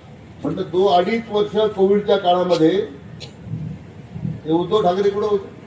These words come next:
कुठं होते? त्यांनी एकच घोषणा दिली होती, "माझं कुटुंब तुमची जबाबदारी." मग लोक वारे, "अरे, घरात बसते."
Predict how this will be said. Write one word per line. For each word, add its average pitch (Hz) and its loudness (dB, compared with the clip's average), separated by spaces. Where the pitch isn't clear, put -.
कुठं 196 2
होते? 208 4
त्यांनी 202 4
एकच 233 6
घोषणा 156 -2
दिली 175 -2
होती, 156 -4
"माझं 196 4
कुटुंब 233 -2
तुमची 208 -6
जबाबदारी." 165 2
मग 175 0
लोक 214 4
वारे, 220 6
"अरे, 185 4
घरात 208 2
बसते." 170 -2